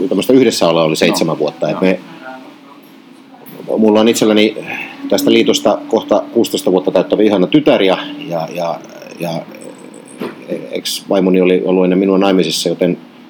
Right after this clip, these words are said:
Speaker 1: laveasti ajateltuna minulla on myös kaksikymmentäkolmevuotias tytärpuoli.
Speaker 2: No, joo.
Speaker 1: Nyt kun erosta nyt on, on jo kymmenisen vuotta aikaa, niin on silleen vähän kyseenalaista puhua tytärpuolesta, mutta
Speaker 2: Niin, niin.
Speaker 1: kuitenkin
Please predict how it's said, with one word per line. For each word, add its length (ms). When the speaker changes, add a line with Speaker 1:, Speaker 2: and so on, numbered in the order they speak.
Speaker 1:
laveasti 600
ajateltuna 560
minulla 280
on 60
myös 160
kaksikymmentäkolmevuotias 1000
tytärpuoli. 720
Speaker 2:
No, 180
joo. 100
Speaker 1:
Nyt 100
kun 220
erosta 320
nyt 160
on, 320
on 160
jo 200
kymmenisen 340
vuotta 260
aikaa, 280
niin 120
on 200
silleen 600
vähän 180
kyseenalaista 440
puhua 200
tytärpuolesta, 840
mutta 260
Speaker 2:
Niin, 120
niin. 160
Speaker 1:
kuitenkin 640